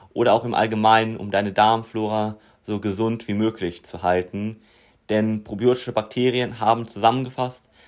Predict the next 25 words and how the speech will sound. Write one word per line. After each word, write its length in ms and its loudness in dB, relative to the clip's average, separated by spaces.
einen 180 -6
positiven 600 -4
Einfluss 480 -2
auf 140 -2
die 100 -12
Darmflora 500 2
und 80 -4
das 120 -8
Immunsystem. 760 -4
Sie 160 -8
können 260 0
gegen 440 0
Durchfallerkrankungen 1120 0
und 100 -6
verschiedene 360 -6
Verdauungsbeschwerden 840 2
helfen, 580 -4
wirken 300 -2
vorbeugend 680 4
gegen 200 -4
verschiedenste 680 -4
Infekte, 760 -4
stärken 340 -2
das 180 -4
Immunsystem, 760 -4